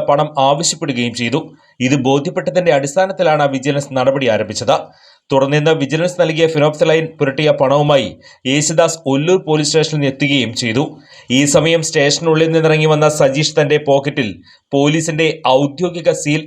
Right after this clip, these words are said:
ഇട്ടുകൊണ്ടായിരുന്നു വന്നത്. ഈ സമയത്ത് പണം യേശുദാസിൽ നിന്ന് സ്വീകരിക്കുമ്പോഴാണ് വിജിലൻസ് സജീഷിനെ തെളിവോടുകൂടി പിടികൂടിയത്. ഇയാളുടെ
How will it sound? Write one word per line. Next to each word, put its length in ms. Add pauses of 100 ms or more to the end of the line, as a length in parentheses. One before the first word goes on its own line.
(120)
ഇട്ടുകൊണ്ടായിരുന്നു 680
വന്നത്. 240 (480)
ഈ 40 (120)
സമയത്ത് 380 (100)
പണം 280
യേശുദാസിൽ 560
നിന്ന് 240
സ്വീകരിക്കുമ്പോഴാണ് 800 (520)
വിജിലൻസ് 480 (140)
സജീഷിനെ 500 (140)
തെളിവോടുകൂടി 640
പിടികൂടിയത്. 500 (720)
ഇയാളുടെ 320